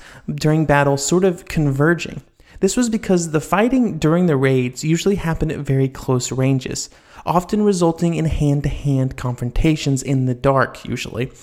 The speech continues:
where a bolt-action rifle was simply not the best tool for the job. Because of this, trench clubs, knives, bayonets, all came to be used in great numbers on raids.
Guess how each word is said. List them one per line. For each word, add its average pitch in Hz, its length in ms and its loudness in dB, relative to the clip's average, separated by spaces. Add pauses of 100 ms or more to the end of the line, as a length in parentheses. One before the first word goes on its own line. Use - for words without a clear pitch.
(280)
where 160 140 6
a 165 60 6
bolt-action 202 600 0
rifle 156 340 2
was 143 140 2
simply 151 340 0
not 139 260 2
the 151 80 0
best 147 300 -2
tool 147 240 2
for 135 140 -10
the 123 100 -4
job. 131 580 -2 (520)
Because 220 340 2
of 175 140 0
this, 165 240 -2
trench - 500 -4
clubs, 156 720 -2
knives, 147 640 0
bayonets, 139 760 0 (360)
all 180 220 2
came 202 260 0
to 196 60 0
be 190 100 0
used 165 380 0
in 156 100 0
great 139 300 0
numbers 127 480 0
on 123 240 -2
raids. 135 500 0